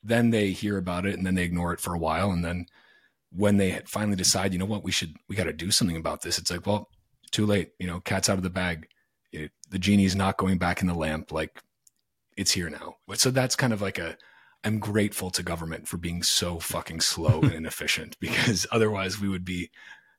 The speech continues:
Speaker 1: we'd be in a lot more trouble, I think. And so, uh, one thing I wanted to, uh, to talk about a little bit was on the topic of Zaps and also on the topic of, let's say, uh, revenue models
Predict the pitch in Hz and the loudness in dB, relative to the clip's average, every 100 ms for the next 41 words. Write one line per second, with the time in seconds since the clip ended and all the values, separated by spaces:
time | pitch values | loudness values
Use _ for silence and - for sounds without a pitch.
0 | _ - 110 113 98 95 87 76 - - | _ -4 4 4 6 2 2 -2 -6 -8
1 | - - - - - - - - _ _ | -6 -6 -10 -14 -10 -10 -10 -16 _ _
2 | _ _ _ _ _ _ _ _ - - | _ _ _ _ _ _ _ _ -20 -20
3 | - - - - _ - 107 - - 160 | -20 -20 -20 -20 _ -14 -12 -8 0 2
4 | 143 - - - 120 120 147 190 117 101 | 0 -2 0 0 2 -2 0 0 0 -2
5 | 104 110 98 104 95 85 78 87 101 92 | -2 -2 -2 -2 -2 -2 -6 -4 -4 -2
6 | 95 92 90 85 85 87 90 - - - | -2 0 -2 -2 -6 -6 -8 -10 -20 -20
7 | - _ _ _ _ 104 107 101 101 98 | -20 _ _ _ _ 0 2 4 2 0
8 | - _ _ _ 104 131 151 123 110 104 | -2 _ _ _ 0 2 4 0 -2 -4
9 | 107 92 76 - - - - _ _ _ | -4 -2 -4 -4 -2 -2 -4 _ _ _
10 | 101 107 110 127 117 95 101 98 92 - | -2 0 4 4 2 -2 -2 -2 -2 -4
11 | 92 92 87 92 92 - 95 92 85 - | -6 -8 -10 -8 0 0 2 -2 -6 -12
12 | - - _ _ _ - 92 87 - 104 | -20 -20 _ _ _ -6 -4 -4 -6 2
13 | 101 98 110 107 98 98 98 101 - | 4 6 6 6 4 2 0 -2 -4